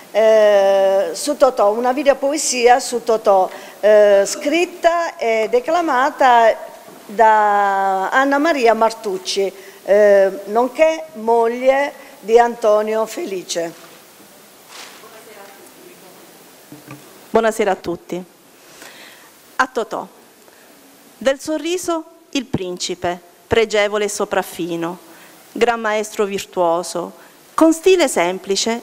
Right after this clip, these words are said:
Speaker 2: la malinconia e il peso del tempo triste degli uomini hai alleggerito. Di miseria sai cos'è la vita, di nobiltà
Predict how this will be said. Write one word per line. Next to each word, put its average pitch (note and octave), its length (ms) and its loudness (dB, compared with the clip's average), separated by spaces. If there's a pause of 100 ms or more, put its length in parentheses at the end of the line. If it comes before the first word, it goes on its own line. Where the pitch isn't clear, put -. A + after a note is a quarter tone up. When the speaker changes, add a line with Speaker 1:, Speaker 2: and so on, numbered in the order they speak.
Speaker 2:
la B3 140 2
malinconia C#4 680 2
e G3 40 4
il G3+ 80 -2
peso A#3+ 340 2
del G#3+ 200 2
tempo B3 340 2
triste A#3 380 0
degli G3 240 2
uomini G3+ 480 0 (220)
hai A3+ 200 0
alleggerito. F#3 880 -2 (600)
Di A3+ 160 4
miseria A#3+ 640 2 (360)
sai G#3+ 320 0
cos'è G#3 320 -2
la G3 140 0
vita, F#3 480 -6 (600)
di B3+ 160 6
nobiltà C#4 600 0